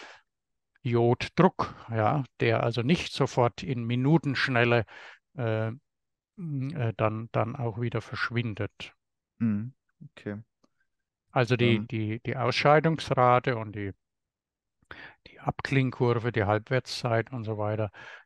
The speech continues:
Speaker 1: die sind, sind, äh, die ist schon anders als jetzt bei, äh, gewöhnlichem Kochsalz oder solchen Dingen.
Speaker 2: Mhm, okay. Ähm,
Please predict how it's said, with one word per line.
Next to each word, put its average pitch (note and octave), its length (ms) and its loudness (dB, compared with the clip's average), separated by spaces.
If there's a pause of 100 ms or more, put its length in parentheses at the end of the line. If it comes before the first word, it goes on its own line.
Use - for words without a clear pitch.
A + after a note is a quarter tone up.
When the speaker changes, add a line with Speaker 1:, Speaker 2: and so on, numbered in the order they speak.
Speaker 1:
die C#3 100 -4
sind, A#2+ 440 -4
sind, A2+ 420 -4
äh, C3 240 -8
die B2 200 -10
ist B2+ 120 -8
schon B2+ 260 -2
anders B2 560 0
als G#2+ 280 -6
jetzt - 320 -8
bei, G2+ 420 -4
äh, G#2+ 180 -6
gewöhnlichem G#2+ 840 -6 (120)
Kochsalz - 680 -4
oder A2 200 -8
solchen A2 460 -10
Dingen. G#2 320 -10 (380)
Speaker 2:
Mhm, A2 340 -8 (200)
okay. A2 260 -12 (1600)
Ähm, A2+ 560 0